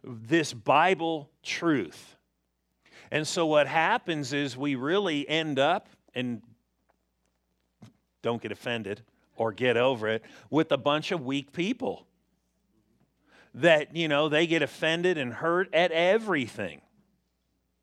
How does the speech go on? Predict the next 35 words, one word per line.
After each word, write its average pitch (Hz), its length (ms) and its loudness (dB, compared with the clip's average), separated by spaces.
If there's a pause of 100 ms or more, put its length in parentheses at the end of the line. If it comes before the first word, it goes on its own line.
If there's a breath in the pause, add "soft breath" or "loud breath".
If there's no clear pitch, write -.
(1160)
You 147 140 2
with 156 220 0
me? 220 220 -4 (320 loud breath)
And 156 280 0
that 226 260 4
is 156 160 -2
not 165 220 2
appropriate. 156 720 -2 (960 loud breath)
I 160 100 2
mean, 180 180 0
if 165 140 -4
you 220 240 -4
took 220 320 -2
a 156 80 -2
generation, 139 1120 -2 (500 soft breath)
you 139 160 -2
know, 135 340 0 (420)
from, 127 380 -4
or 135 160 4
a 120 60 -6
group 160 340 0
of 127 100 -4
people, 160 360 -2
let's 123 200 0
say 135 220 0
from 113 260 -12
seventy-five 131 800 -2
years 147 320 -6
ago 120 120 -4
or 120 80 -2
a 117 40 -2
hundred 127 300 -6
years 185 240 -6
ago, 123 260 0 (340 loud breath)
uh, 131 280 -6